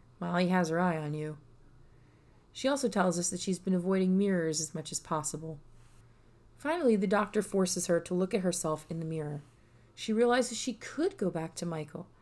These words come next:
and this causes the doctor to sigh and turn away. Faye knows that the doctor's in love with her, but who cares about that? She's still pretty, so she could still be with Michael, even though she's been away for three months, and he thinks she's dead.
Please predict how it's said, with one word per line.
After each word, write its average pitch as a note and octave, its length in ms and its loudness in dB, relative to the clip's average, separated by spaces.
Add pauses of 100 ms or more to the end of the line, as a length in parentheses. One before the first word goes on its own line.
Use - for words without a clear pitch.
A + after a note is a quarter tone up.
(160)
and G#3 80 2
this G#3 140 2
causes G#3+ 400 2
the F#3+ 80 -4
doctor F3+ 360 0
to F3+ 60 -4
sigh E3 440 0
and D#3+ 220 -6
turn E3 200 -6
away. D#3+ 380 -6 (840)
Faye C#4 220 4
knows G3 220 4
that F3+ 100 -2
the F#3 60 -4
doctor's E3+ 460 -2
in E3 120 -6
love D#3 160 -4
with E3 140 -6
her, F3+ 220 0
but - 120 -12 (240)
who F4 140 2
cares C#4 400 0
about E3+ 300 -4
that? E3 240 -4 (460)
She's - 220 -2
still E4+ 160 2
pretty, E4 480 0 (300)
so C#4 160 -4
she C#4+ 180 -2
could C4 140 -4
still - 340 2
be F#4 100 6
with A#3+ 180 0
Michael, C4 360 -2 (800)
even F3+ 180 0
though E3 60 -2
she's E3 180 -6
been E3 140 -2
away E3+ 280 2
for F#3+ 140 -4
three F#3 240 0
months, F3+ 720 0 (320)
and D#3 100 -10
he D#3 80 -8
thinks C#3+ 240 -8
she's - 260 -14
dead. F#3 640 0